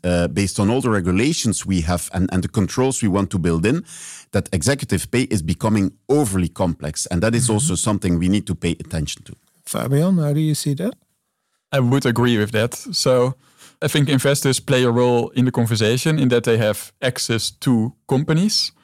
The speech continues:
Speaker 3: So they can speak to investor relations, to management, or to, for example, the compensation committee in some cases. And there they can really, via that way, they can really try to make their opinions visible and also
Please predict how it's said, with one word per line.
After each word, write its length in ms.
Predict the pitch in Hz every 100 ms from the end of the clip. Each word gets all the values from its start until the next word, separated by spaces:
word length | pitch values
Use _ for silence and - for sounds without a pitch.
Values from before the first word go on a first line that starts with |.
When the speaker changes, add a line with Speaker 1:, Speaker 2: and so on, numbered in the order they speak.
| _ _ -
Speaker 3:
So 120 | 123
they 140 | 117
can 100 | 107
speak 320 | 101 - 117
to 240 | - 113 107
investor 380 | - 110 107 110
relations, 720 | 98 107 104 - 101 107 -
to 80 | 117
management, 640 | 104 107 107 113 107 107
or 140 | - 104
to, 400 | - 104 104 113
for 160 | - 120
example, 320 | 110 127 113
the 60 | 113
compensation 600 | 117 107 101 110 113 135
committee 460 | 139 135 127 135
in 80 | 131
some 160 | 120 131
cases. 480 | 127 127 143 - - _ - - _
And 120 | 127 120
there 160 | 117
they 120 | 120
can 260 | 117 120 113
really, 440 | 117 113 110 107 - _ _ _ _ _ -
via 280 | 123 117
that 180 | 113 123
way, 140 | 117 110
they 80 |
can 160 | 113 113
really 180 | 110 113
try 300 | - 120 120
to 400 | - 113 107 - _ _ _ -
make 360 | 131 123 123 117
their 240 | 113 110
opinions 800 | 117 - 131 120 110 120 - - -
visible 500 | 135 135 139 147 147
and 120 | 127
also 480 | 123 - 113 110